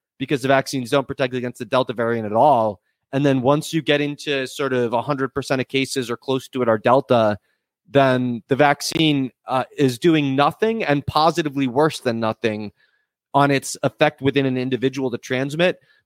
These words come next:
But what no one is, what everyone's sort of ignoring is that if the vaccine, even if the vaccine did reduce transmission by twenty percent,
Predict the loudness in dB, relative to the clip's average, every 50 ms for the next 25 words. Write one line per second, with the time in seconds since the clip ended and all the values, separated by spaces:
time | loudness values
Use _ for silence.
0 | _ 2 2 2 2 2 2 2 2 2 2 4 4 4 6 4 4 4 4 2
1 | 2 0 -4 -6 _ -10 0 2 4 4 4 4 4 2 2 0 -2 -2 -2 -2
2 | -2 -2 -4 -4 -4 -2 0 2 2 2 2 2 0 -4 -6 -4 -2 0 0 0
3 | 0 -4 _ _ _ _ _ _ _ -10 -10 -4 -4 0 2 2 2 2 0 -2
4 | -4 -2 2 2 4 4 2 0 -2 0 0 0 0 0 -2 -2 0 2 2 2
5 | 0 -4 -6 -4 -2 -4 -4 -6 -2 0 2 2 2 0 -2 0 0 -2 -2 -2
6 | -4 -2 -2 -2 -2 -2 -2 -2 -2 -2 -2 0 0 0 0 0 -2 0 0 0
7 | -2 -4 -6 -6 -2 0 0 0 0 -4